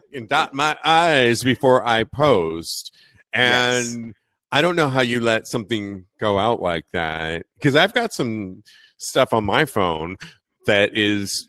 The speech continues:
Speaker 1: out there. But the thing is, I'm not a Fox News news anchor. I'm a host
Speaker 2: That's right.
Speaker 1: of a,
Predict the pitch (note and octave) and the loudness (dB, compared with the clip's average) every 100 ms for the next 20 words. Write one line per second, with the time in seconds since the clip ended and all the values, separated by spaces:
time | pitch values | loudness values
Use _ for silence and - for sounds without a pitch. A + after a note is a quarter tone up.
0 | _ _ _ _ _ - C3+ - B2+ A2 | _ _ _ _ _ -2 -2 2 2 2
1 | A#2 D#3+ F3 A#3+ A3+ G#3+ E3 E3+ F#3+ G#3 | 0 0 0 2 4 4 4 2 0 2
2 | F#3 E3 D#3 - C3 - D3+ C#3+ - B2 | 2 4 2 0 -2 2 2 2 -4 -2
3 | A#2+ A#2+ A#2 G#2+ F2+ - _ _ _ _ | 0 0 -2 -4 -8 -14 _ _ _ _
4 | F2+ E2 C3+ C#3 A#2+ A#2 A2+ A2 A2 A2 | -16 0 2 4 4 2 0 0 0 2
5 | A2 A2+ A2 C3+ C3 A#2+ D3+ D3+ - - | 2 0 0 0 0 4 4 4 -2 0
6 | C3 C3 A#2+ - - - _ _ C3+ | 4 4 2 -4 -20 -20 _ _ -8